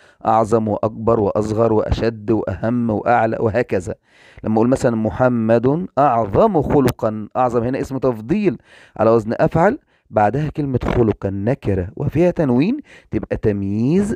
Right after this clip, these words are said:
منصوب وعلامة نصبه الفتحة. يبقى خلي بالنا، النكرة المنصوبة بعد وزن أفعل تعرب تمييز.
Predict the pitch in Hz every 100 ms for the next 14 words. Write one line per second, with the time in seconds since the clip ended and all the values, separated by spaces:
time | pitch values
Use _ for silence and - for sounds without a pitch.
0 | - 107 101 95 - 107 113 117 101 -
1 | 104 92 92 127 156 107 101 87 95 101
2 | 101 107 - 135 - 98 - 85 - _
3 | _ - - - - 104 98 95 123 165
4 | - 98 101 - 104 95 92 92 92 -
5 | 110 127 170 294 _ _ _ - 98 95
6 | 98 95 95 - - - 120 131 175 226
7 | - 113 107 104 101 123 117 - 120 107
8 | 101 98 98 90